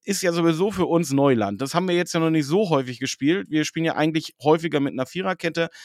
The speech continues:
Die heutige Zusammenstellung war wirklich, äh, F-, Vogelwild klingt jetzt so als Vorwurf an den Trainer, aber es mangelte ja an Alternativen, aber so haben die halt auch noch nie zusammen gespielt. Junger Spieler,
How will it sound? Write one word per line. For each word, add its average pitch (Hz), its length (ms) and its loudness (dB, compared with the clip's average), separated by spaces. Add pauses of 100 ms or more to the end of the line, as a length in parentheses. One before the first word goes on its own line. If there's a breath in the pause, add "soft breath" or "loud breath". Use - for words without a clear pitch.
(400 loud breath)
Die 151 160 0
heutige 180 440 4
Zusammenstellung 151 640 0
war 139 160 2
wirklich, 151 480 0
äh, 117 300 0 (300)
F-, - 280 -16 (320)
Vogelwild 156 480 4
klingt 139 180 -4
jetzt 135 140 -6
so 110 100 -4
als 110 140 -4
Vorwurf 139 240 -2
an 123 80 0
den 117 100 -4
Trainer, 160 280 -4
aber 123 300 0 (460)
es 127 120 -10
mangelte 147 340 2
ja 123 100 0
an 120 60 -2
Alternativen, 135 640 -4
aber 127 300 -2
so 143 240 0
haben 156 160 -2
die 151 140 -2
halt 147 140 -2
auch 156 100 2
noch 156 120 2
nie 165 140 0
zusammen 147 300 -4
gespielt. 143 400 0 (480 loud breath)
Junger 160 260 6
Spieler, 180 640 0